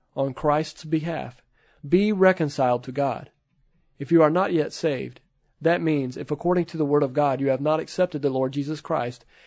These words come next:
as your Lord and personal Savior yet, following by water baptism by immersion, we encourage you to do so without delay. Tomorrow may be too late. This concludes the audiobook,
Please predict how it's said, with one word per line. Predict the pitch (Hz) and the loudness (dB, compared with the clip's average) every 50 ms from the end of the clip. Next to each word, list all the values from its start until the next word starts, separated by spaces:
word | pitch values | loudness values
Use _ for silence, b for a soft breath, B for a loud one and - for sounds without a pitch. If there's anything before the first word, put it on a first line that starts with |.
| b b | b b
as | - 139 127 | -6 -2 0
your | 147 135 | 0 0
Lord | 131 131 143 151 160 170 | 2 4 4 4 4 2
and | 190 147 127 | 0 -4 -4
personal | - 151 147 147 - 160 156 151 | -2 -2 -2 -2 -2 -4 -4 -4
Savior | - - 170 160 139 139 123 | -2 -2 -2 0 0 -2 -4
yet, | 117 120 117 113 113 - _ _ _ | -4 -4 -4 -6 -6 -8 _ _ _
following | _ - 160 165 175 180 170 165 | _ 6 6 8 8 6 4 4
by | 147 143 139 135 | 4 4 4 4
water | 131 135 143 156 165 160 | 4 4 4 4 4 4
baptism | 151 151 147 143 - 147 139 123 127 120 | 4 2 2 2 -2 -4 -6 -6 -6 -6
by | 117 117 113 120 | -4 -4 -4 -4
immersion, | 127 127 139 139 135 127 - 117 113 120 120 _ _ _ _ _ _ _ | -4 -4 -4 -6 -6 -6 -8 -12 -14 -14 -16 _ _ _ _ _ _ _
we | - 143 156 | 0 2 2
encourage | 160 165 160 - 190 185 175 151 139 | 2 0 0 2 2 2 2 2 0
you | 143 | -2
to | 131 - 139 | -2 -2 -4
do | 131 147 147 139 | -2 0 -2 -2
so | - - 139 123 | -2 -2 0 0
without | 117 120 123 123 117 110 - | 0 -2 -2 -4 -4 -6 -6
delay. | 131 127 123 123 127 135 127 113 _ _ _ _ _ _ _ _ _ _ _ | -8 -8 -8 -8 -10 -10 -14 -16 _ _ _ _ _ _ _ _ _ _ _
Tomorrow | - - 151 151 147 147 139 127 120 120 | -6 -2 0 2 4 4 4 4 2 -2
may | 123 120 120 | -2 -4 -6
be | 120 120 120 117 | -6 -8 -10 -10
too | 117 - - 139 127 | -10 -8 -8 -8 -6
late. | 120 127 120 113 - - - _ _ _ _ _ _ _ _ _ _ _ _ _ _ _ _ - | -4 -6 -6 -6 -8 -14 -20 _ _ _ _ _ _ _ _ _ _ _ _ _ _ _ _ 2
This | 135 151 160 - | 4 4 4 4
concludes | - 190 180 170 - 170 160 139 123 110 104 | 2 0 0 0 2 4 4 4 4 0 -2
the | - 123 110 | -2 -2 0
audiobook, | - 113 123 120 113 110 104 101 95 104 101 92 95 - | 2 4 4 4 4 2 2 2 0 0 -2 -2 -4 -8